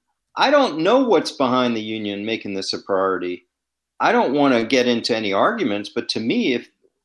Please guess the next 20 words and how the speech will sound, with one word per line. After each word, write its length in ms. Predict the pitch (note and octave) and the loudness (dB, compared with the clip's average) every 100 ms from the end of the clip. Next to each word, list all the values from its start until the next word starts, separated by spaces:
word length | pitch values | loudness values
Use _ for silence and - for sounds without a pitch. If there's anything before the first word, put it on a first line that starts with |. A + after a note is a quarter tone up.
| _ _ | _ _
why 300 | A#2+ A#2+ G3+ | -4 0 2
didn't 160 | B3 G3+ | 2 0
they 60 | |
make 240 | F3+ E3+ - | 0 0 -2
the 80 | |
seventeenth 680 | - - E3+ D#3 - F3+ - | -2 2 2 2 2 0 0
game 500 | A#2 G3+ G#3+ D3 - - | 0 2 2 0 -4 -4
the, 180 | B2+ C3+ _ - | -2 -2 _ -2
the 80 | C#3 | -2
priority 480 | - E3 E3 G3+ F#3 | 2 4 4 2 2
that 200 | E3 E3+ | 2 4
they're 100 | D#3 | 2
<laughs> 120 | D#3 | 2
making 300 | - - G3+ | -2 -4 -4
off-season 720 | - G3+ - - G3+ F#3+ E3 | -2 -4 -6 -10 -6 -6 -2
workouts? 800 | G#3+ A#3+ - - - B2 - C#3+ | -2 -4 -8 -12 -12 -10 -8 -6
I 60 | E3 | -4
mean, 240 | F#3 D#3 | -6 -4
come 180 | F#3 G3+ | -4 -2
on. 360 | G#3 C4+ F#3+ | -2 -2 -4